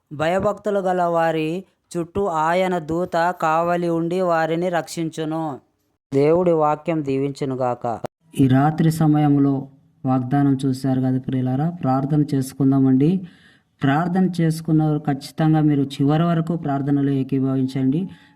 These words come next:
ఈ వీడియోని ఎక్కడ స్కిప్ చేయకుండా చివరి వరకు ప్రార్థనలో పాల్గొనండి.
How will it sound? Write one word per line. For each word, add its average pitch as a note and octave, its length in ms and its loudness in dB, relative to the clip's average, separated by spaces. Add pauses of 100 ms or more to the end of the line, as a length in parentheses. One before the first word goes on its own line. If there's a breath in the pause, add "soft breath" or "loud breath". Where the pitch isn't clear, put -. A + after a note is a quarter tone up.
(100)
ఈ C#3+ 100 0
వీడియోని E3 400 2
ఎక్కడ F#3+ 260 -4
స్కిప్ D#3+ 460 -6
చేయకుండా D#3 320 -2
చివరి D3 380 -2
వరకు D3+ 260 -2
ప్రార్థనలో C#3 540 0
పాల్గొనండి. C3 760 -2